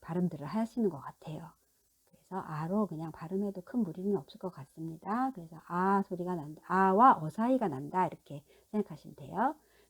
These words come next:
그 다음에 티에이치 발음이 또 나왔어요. 티에이치, 여기서도, 예, 혀 내밀었다가 들이밀면서 the 이렇게 소리가 내야 돼요. 그래서 the, the 이렇게, 음,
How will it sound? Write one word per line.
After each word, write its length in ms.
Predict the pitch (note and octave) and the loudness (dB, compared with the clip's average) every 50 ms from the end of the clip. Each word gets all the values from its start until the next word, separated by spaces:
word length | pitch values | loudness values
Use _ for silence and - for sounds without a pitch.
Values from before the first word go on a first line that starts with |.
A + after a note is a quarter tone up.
| _ | _
그 100 | _ _ | _ _
다음에 280 | - C#3+ C#3+ E3 F3+ F#3 | -10 -8 -4 -2 -2 -2
티에이치 400 | F#3 - - D#4 D#4 D4 D4+ - F#3+ | -2 0 2 2 2 2 2 2 0
발음이 320 | F#3+ D#3 C#3+ C#3 C#3 - | 0 0 0 -2 -6 -6
또 100 | - G3+ | -4 -4
나왔어요. 480 | A#3+ B3 G#3 D#3 D3+ - - - - - - F#3 - | -2 -2 -2 -4 -6 -8 -14 -16 -16 -16 -16 -20 -12
티에이치, 540 | - - A3 F#3+ D3+ - _ - C4 C#4 - | -6 -4 -2 -2 -2 -4 _ -4 -4 -2 -2
여기서도, 640 | - E3+ D#3 D#3+ - - D3+ - - C4+ D#4 D#4+ - - _ _ _ _ _ - | -4 -6 -6 -8 -8 -8 -8 -2 0 2 2 2 0 -4 _ _ _ _ _ -6
예, 260 | C#3 D3 C#3+ C3+ D3 - _ _ _ _ _ | -4 -4 -4 -4 -6 -12 _ _ _ _ _
혀 420 | - G#3 G3+ G3+ F#3+ G3+ A#3 D4+ G4 - _ _ _ _ _ | -4 0 0 2 4 4 2 2 0 -4 _ _ _ _ _
내밀었다가 920 | - D3+ D#3 E3 D#3 D3+ D3 C3+ C3 _ _ - D#3+ C#3+ - F#3+ A3+ C4 C4 | -2 0 2 2 2 0 -2 -4 -6 _ _ -14 -14 -10 -4 -2 -2 -2 -4
들이밀면서 760 | - - C#3+ D3 C#3 C#3 - D#3 D3+ D#3+ - A#3 C4+ - - _ _ _ _ - D#3 C#3+ D3 E3 E3+ - | -6 -8 -8 -8 -8 -10 -12 -16 -14 -6 -2 -2 -2 -2 -4 _ _ _ _ -12 -10 -8 -8 -8 -8 -2
the 220 | - F3 F3+ E3 D3 - _ _ | 2 4 4 4 2 -2 _ _
이렇게 340 | - D#3+ E3 E3 - - - | -8 -6 -6 -6 -6 -6 -10
소리가 360 | - - G3+ F#3+ E3+ E3 D3 | -8 -4 -2 -2 -2 -2 -4
내야 260 | D3 D3 C#3+ C#3+ C#3 C#3+ | -6 -6 -8 -8 -10 -12
돼요. 400 | - D#3 D#3 E3 G3+ C4 F4 E4+ _ _ _ _ _ _ | -14 -12 -6 -2 -2 -2 -2 -4 _ _ _ _ _ _
그래서 400 | _ - D#3+ - - A#3 C4 C4 _ _ _ _ | _ -20 -20 -10 -8 -8 -8 -8 _ _ _ _
the, 340 | - D3+ D3+ D#3 D3+ E3 D#3 D3+ C#3 - _ _ _ _ _ _ _ _ _ _ _ - - _ _ C4+ _ _ _ _ | -10 -8 -6 -2 0 0 0 0 -2 -8 _ _ _ _ _ _ _ _ _ _ _ -20 -20 _ _ _ _ _ _ _
the 160 | - E3+ E3 D3 C3+ _ _ _ - | -4 -4 -4 -4 -6 _ _ _ -10
이렇게, 600 | G#3 E3 D3+ - - - D#3 F3 G#3+ C4+ E4+ F4 _ _ _ _ _ - | -8 -8 -8 -8 -10 -6 -4 -2 0 0 -2 -4 _ _ _ _ _ -12
음, 200 | D#3+ D3 D3+ | -12 -12 -12